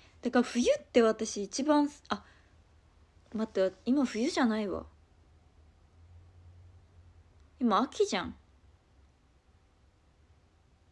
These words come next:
あ、待って、なんか、やばい。勝手にクリスマスシーズンを予想してた。なんか、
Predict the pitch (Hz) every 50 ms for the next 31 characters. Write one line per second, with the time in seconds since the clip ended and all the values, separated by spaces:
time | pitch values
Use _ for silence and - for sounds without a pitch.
0 | _ _ _ _ _ _ _ _ _ _ _ _ _ _ _ _ - - _ _
1 | - 233 269 294 294 - 254 220 240 240 226 226 - 196 185 - - - _ -
2 | - 214 226 214 185 247 247 220 175 - - - _ _ _ _ _ _ _ _
3 | _ _ _ _ _ _ - - - - - 302 311 294 302 294 - 302 277 269
4 | - 311 294 311 320 - - - - 311 294 285 247 233 226 202 190 190 180 170
5 | - - - _ _ _ _ _ _ - 196 196 196 - 202 196 196 196 - -
6 | - 196 - - 151 - - - - 190 175 160 - - - -